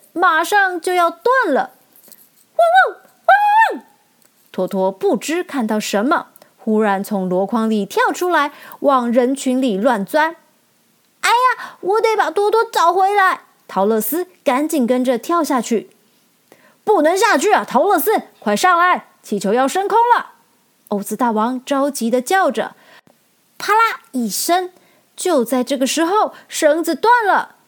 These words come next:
气球快速地飘向天空。欧兹大王从空中无奈望着地面的桃乐丝，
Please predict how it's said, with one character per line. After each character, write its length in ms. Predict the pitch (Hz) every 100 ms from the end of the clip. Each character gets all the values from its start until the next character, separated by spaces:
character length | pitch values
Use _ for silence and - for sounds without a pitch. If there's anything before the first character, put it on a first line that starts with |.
| -
气 220 | - 208
球 260 | - 196 214
快 400 | - 415 359 359
速 220 | - 392
地 120 | 349
飘 220 | - 370
向 180 | 403 381
天 160 | 381 392
空。 280 | 415 403 392 - - -
欧 160 | 247 247
兹 140 | 254
大 160 | 349 302
王 280 | 294 320 359
从 280 | 302 285
空 260 | 294 302 294
中 240 | 294 311
无 460 | 311 262 320 320 339
奈 340 | 349 359 330 320
望 340 | 349 359 320
着 120 | 311
地 300 | 302 392 381
面 240 | 339 339 294
的 80 | 277
桃 220 | 269 233
乐 220 | 269 277
丝， 320 | - 320 339